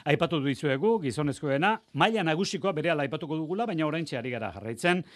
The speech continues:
Imanol Alguazil, Realeko entrenatzailea, Realak eta Almeriak datorren igande gauean jokatu behar duten partidari buruzko xehetasun oro. Horra jo aurretik,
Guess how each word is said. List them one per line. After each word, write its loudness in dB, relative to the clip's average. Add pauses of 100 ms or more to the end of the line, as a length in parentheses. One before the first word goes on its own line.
(260)
Imanol 2
Alguazil, 0
Realeko -2
entrenatzailea, -4
Realak -2
eta -2 (100)
Almeriak 0
datorren -4
igande -4
gauean -2
jokatu -8
behar -6
duten -4 (360)
partidari 2
buruzko -2
xehetasun -6
oro. -8 (320)
Horra 6
jo 2 (100)
aurretik, 0